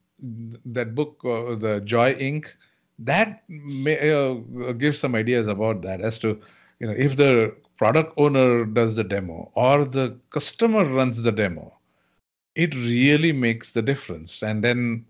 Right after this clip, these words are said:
you know, uh, development team or delivery team, like, "Oh, you can do this? We never designed it for that." <laughs> It's like, that's where, you know, you really know what the customer wanted and then what you delivered, where the gaps are or what,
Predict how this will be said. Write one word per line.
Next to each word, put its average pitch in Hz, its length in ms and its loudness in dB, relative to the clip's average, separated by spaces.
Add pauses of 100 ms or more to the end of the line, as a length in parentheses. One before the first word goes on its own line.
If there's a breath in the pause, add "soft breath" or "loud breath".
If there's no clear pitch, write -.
(120)
you 117 60 -4
know, 101 720 -6
uh, 101 40 -4
development 123 600 0
team 123 200 0
or 110 120 2
delivery 117 440 0
team, 117 180 0
like, 117 180 0 (640 soft breath)
"Oh, 185 200 2
you 127 140 4
can 143 220 2
do 135 160 0
this? 120 440 0
We 127 180 0
never 202 220 4
designed 131 420 4
it 120 100 0
for 107 220 -2
that." 104 400 0 (140)
<laughs> - 180 -4
It's - 160 -8
like, 151 220 4 (540 loud breath)
that's 160 380 2
where, 139 600 2 (100)
you 131 180 -4
know, 123 160 0
you 120 320 0
really 131 480 2
know 117 320 -4 (640)
what 113 80 4 (440)
the 113 260 -6
customer 117 420 0
wanted 113 440 0
and 107 160 -4
then 104 440 -4 (300 soft breath)
what 104 160 -2
you 117 100 2
delivered, 101 580 0
where 104 220 0
the 110 120 0
gaps 110 360 0
are 85 200 -6
or 95 200 -8
what, 98 240 -8